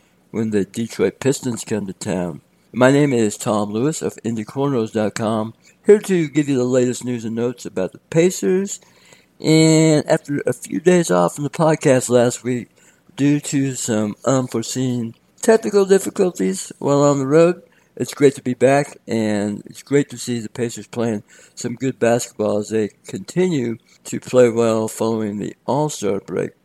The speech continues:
Now, in this episode, we'll focus on the Pacers' last-second win over the Atlanta Hawks,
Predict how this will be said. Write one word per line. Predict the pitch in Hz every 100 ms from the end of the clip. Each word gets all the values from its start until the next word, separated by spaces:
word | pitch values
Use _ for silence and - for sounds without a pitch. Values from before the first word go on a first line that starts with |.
| _ _ -
Now, | 117
in | 127
this | 156 160
episode, | 151 147 165 160
we'll | 127
focus | - 160 156 131
on | - 101
the | 95
Pacers' | - - - 113 -
last-second | - 135 85 - 131 135 139 143 -
win | 117 113 113 -
over | 110 107
the | 104
Atlanta | 92 101 117 113
Hawks, | 113 113 117 - -